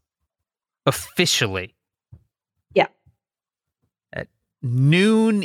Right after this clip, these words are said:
Speaker 1: Eastern yesterday, Joe Biden,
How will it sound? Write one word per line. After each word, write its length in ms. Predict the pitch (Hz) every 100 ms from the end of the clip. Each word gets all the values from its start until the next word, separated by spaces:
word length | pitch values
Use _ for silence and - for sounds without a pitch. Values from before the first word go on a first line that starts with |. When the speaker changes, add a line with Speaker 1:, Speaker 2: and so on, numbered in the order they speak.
| -
Speaker 1:
Eastern 720 | 214 208 - 147 131 120 120
yesterday, 1000 | 127 156 160 - 127 107 101 98 95 98 _ _ _ _ _ _ _ _ _ _ _
Joe 340 | 131 151 247
Biden, 800 | 247 285 277 170 127 98 95 98